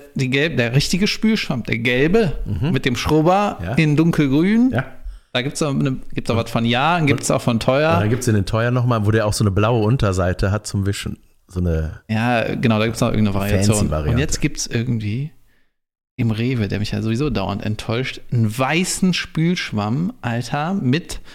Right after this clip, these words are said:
Speaker 1: einer roten Schrubberseite oder irgendeiner farbigen Seite.
Speaker 2: Mhm.
Speaker 1: Und der kostet irgendwie zwei Euro fünfzig, wo ich sage, äh,
Speaker 2: Einer?
Speaker 1: einer.
Speaker 2: Wow.
Speaker 1: Die gelben waren nicht mehr da, musste ich da ausweichen. Und der ist so beschissen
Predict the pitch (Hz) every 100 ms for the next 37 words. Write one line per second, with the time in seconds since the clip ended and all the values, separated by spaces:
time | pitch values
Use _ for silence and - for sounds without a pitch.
0 | - _ _ _ _ 127 127 127 170 -
1 | 123 135 127 104 101 98 98 - 113 120
2 | 117 113 113 113 107 104 104 - - -
3 | - - - 120 - 139 127 110 - 113
4 | 101 101 117 107 101 104 104 107 101 98
5 | 85 104 131 139 92 135 175 - 120 117
6 | 110 92 92 - - 76 80 78 _ -
7 | 127 147 175 165 139 143 147 139 135 135
8 | 143 - 131 123 117 139 - 104 101 -
9 | 160 170 190 - - _ _ _ 127 143
10 | 147 151 147 - 156 156 202 220 196 175
11 | - 196 - 233 175